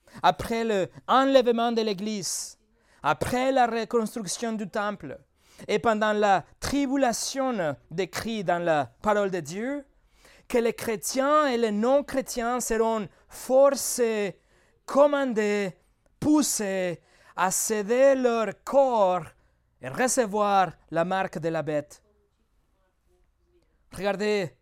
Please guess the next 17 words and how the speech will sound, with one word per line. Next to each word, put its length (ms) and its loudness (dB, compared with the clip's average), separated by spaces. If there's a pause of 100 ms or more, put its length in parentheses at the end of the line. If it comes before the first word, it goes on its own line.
(140)
Apocalypse 640 -4
treize, 340 -4
versets 300 -4
seize 520 -2 (380)
et 80 -6
dix-sept. 720 -4 (1000)
Versets 260 -4
seize 300 0
et 60 -4
dix-sept. 600 -6 (1160)
Et 180 -6
elle, 500 2 (100)
en 80 -8
parlant 300 -2
de 100 -4
la 140 0
bête, 460 -4